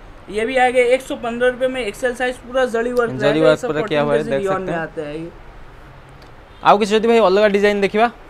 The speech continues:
Speaker 2: आउ टिके
Speaker 1: जितने
Speaker 2: यदि
Speaker 1: भी
Speaker 2: प्राइस
Speaker 1: माल
Speaker 2: हाई
Speaker 1: है, ये
Speaker 2: करिबा।
Speaker 1: भी आएगा, देखो, ये आएगा आपका वन फ़ोर्टी नाइन में आएगा, ये सब slop खादी में आता है, लाइफ टाइम color वलर सब चीज का guarantee with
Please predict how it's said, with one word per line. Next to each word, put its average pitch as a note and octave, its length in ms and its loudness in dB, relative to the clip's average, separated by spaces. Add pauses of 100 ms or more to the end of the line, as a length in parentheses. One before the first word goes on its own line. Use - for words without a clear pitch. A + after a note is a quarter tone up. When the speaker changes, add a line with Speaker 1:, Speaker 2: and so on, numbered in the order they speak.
(120)
Speaker 2:
आउ D#3+ 80 0
टिके F3 160 -6
Speaker 1:
जितने F#3 180 0
Speaker 2:
यदि G3 40 0
Speaker 1:
भी F3+ 60 -4
Speaker 2:
प्राइस F3+ 180 4
Speaker 1:
माल F#3+ 80 -2
Speaker 2:
हाई F#3 100 4
Speaker 1:
है, F#3+ 60 -2
ये F#3+ 60 2
Speaker 2:
करिबा। G#3+ 140 2
Speaker 1:
भी A#3+ 80 -2
आएगा, A3 260 0
देखो, G3+ 260 -6
ये G3+ 140 -6
आएगा G#3+ 320 -2
आपका G#3 200 -6
वन A3 220 -4
फ़ोर्टी A#3 280 -8
नाइन A3 220 -6
में A3+ 140 -8
आएगा, A3 220 -4
ये A3+ 100 -2
सब A3 160 -10
slop A#3 400 -4
खादी G#3+ 240 -4
में A3 120 -8
आता A3 200 -6
है, G#3 60 -2
लाइफ A3 260 -4
टाइम A#3 160 -8
color A3 260 -4
वलर A3 220 -4
सब A3 240 -10
चीज G#3+ 160 -18
का A3+ 100 -6
guarantee G#3+ 480 -8
with B3+ 200 -12